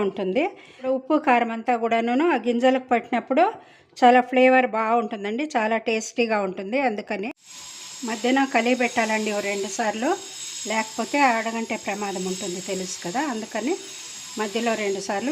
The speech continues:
కలిగి పెట్టి అయిపోయినాక చూపిస్తాను మీకు. అయిపోయింది చూడండి, మీరందరూ కూడా చేసి చూసి చోలే ఎలా ఉంది అని నాకు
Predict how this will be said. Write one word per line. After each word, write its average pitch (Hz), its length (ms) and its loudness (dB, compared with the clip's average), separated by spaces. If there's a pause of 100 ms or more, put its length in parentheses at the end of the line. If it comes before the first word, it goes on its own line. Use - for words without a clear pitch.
కలిగి 214 300 -2
పెట్టి 202 220 -4 (100)
అయిపోయినాక 226 520 -4
చూపిస్తాను 190 640 -4
మీకు. 175 220 -4 (1400)
అయిపోయింది 202 520 -2
చూడండి, 190 320 2 (160)
మీరందరూ 214 520 0
కూడా 220 120 0 (120)
చేసి 208 280 -2
చూసి 226 300 -2 (1120)
చోలే 220 380 2 (1600)
ఎలా 220 180 2 (140)
ఉంది 208 240 0 (220)
అని 254 160 6 (180)
నాకు 214 240 2